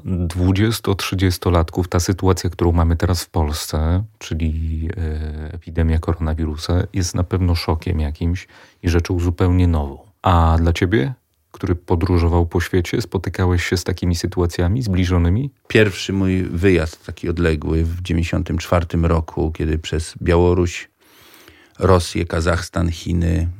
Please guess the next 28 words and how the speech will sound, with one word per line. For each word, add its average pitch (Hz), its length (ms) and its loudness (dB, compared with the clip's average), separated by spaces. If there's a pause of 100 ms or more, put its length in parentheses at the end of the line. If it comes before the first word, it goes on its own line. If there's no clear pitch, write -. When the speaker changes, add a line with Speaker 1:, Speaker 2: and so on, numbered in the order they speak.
Speaker 2:
y, 82 300 -2
Tybet, 85 580 -2
Nepal, 78 440 -2
zjechałem 82 460 0
do 87 100 -2
Indii. 87 540 2 (800)
Chcieliśmy - 520 -2
zamknąć 85 480 0
pętlę, 85 400 -2
wrócić 82 380 -4
do 82 100 -2
Polski 82 420 -4
lądem 82 340 0
przez - 380 -6 (300)
Pakistan, 85 540 -2
Iran, 85 340 0
Turcję, 82 560 -2 (1300)
Rumunię, 90 540 2
Ukrainę. 82 600 -2 (1300)
To 98 100 2
się 98 140 2
nie 95 120 4
udało, 90 360 2
dlatego 90 380 0
że 87 140 0
w 82 60 -2
Delhi 90 300 2
utknąłem, 85 760 0